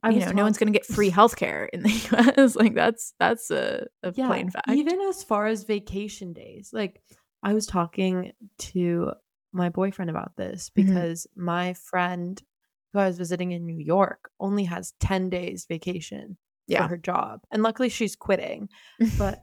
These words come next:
Speaker 1: um, yeah, he was like, "Oh, in England you have twenty-eight days plus bank holidays," which,
Speaker 2: Yeah.
Speaker 1: like, equates to over th-, over a month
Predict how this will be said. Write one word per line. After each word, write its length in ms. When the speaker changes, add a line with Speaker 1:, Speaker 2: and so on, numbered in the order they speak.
Speaker 1:
um, 320
yeah, 200
he 140
was 140
like, 280
"Oh, 140
in 120
England 380
you 60
have 120
twenty-eight 460
days 260
plus 460
bank 300
holidays," 640
which, 200
Speaker 2:
Yeah. 140
Speaker 1:
like, 280
equates 480
to 120
over 300
th-, 120
over 360
a 80
month 520